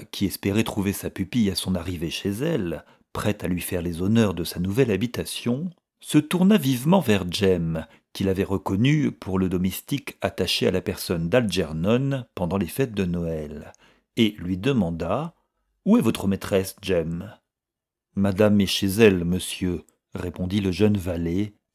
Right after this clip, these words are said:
honteux des ordres insolents qu'on lui avait donnés. « Chez elle ? » répéta le major avec étonnement. « Je sais fort bien que ce château lui appartient,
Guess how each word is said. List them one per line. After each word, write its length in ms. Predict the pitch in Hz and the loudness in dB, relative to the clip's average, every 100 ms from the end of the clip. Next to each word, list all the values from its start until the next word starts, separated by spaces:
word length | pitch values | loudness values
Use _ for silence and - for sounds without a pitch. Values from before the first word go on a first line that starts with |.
| - | 0
honteux 360 | 113 110 139 | 0 2 0
des 260 | 110 98 98 | 2 2 2
ordres 360 | 110 90 87 101 | 2 0 -2 -2
insolents 640 | - - 90 87 117 117 _ | -2 -2 -2 2 0 -2 _
qu'on 120 | - | -6
lui 140 | 87 87 | -4 -2
avait 160 | 85 | -2
donnés. « 600 | 104 90 78 73 - - _ _ _ _ _ _ | -4 -4 -4 -10 -14 -18 _ _ _ _ _ _
Chez 200 | - - | 0 4
elle ? » 600 | 117 104 117 117 113 107 _ | 6 8 8 10 8 4 _
répéta 480 | - 95 101 101 101 | -6 -2 -2 2 4
le 120 | 98 | 4
major 420 | 95 95 98 104 | 4 2 4 4
avec 260 | 92 92 - | 2 -2 -2
étonnement. « 800 | 107 95 92 90 90 87 82 - _ _ _ _ _ _ | -2 -2 -2 -2 -4 -6 -8 -14 _ _ _ _ _ _
Je 160 | 101 | -4
sais 180 | 190 - | -4 -6
fort 220 | - 113 | 0 0
bien 220 | 127 170 180 | 4 2 2
que 100 | - | 0
ce 140 | 117 | 0
château 300 | 107 104 107 | 2 4 6
lui 140 | 101 | 6
appartient, 460 | 98 101 - - 98 | 6 4 2 -2 0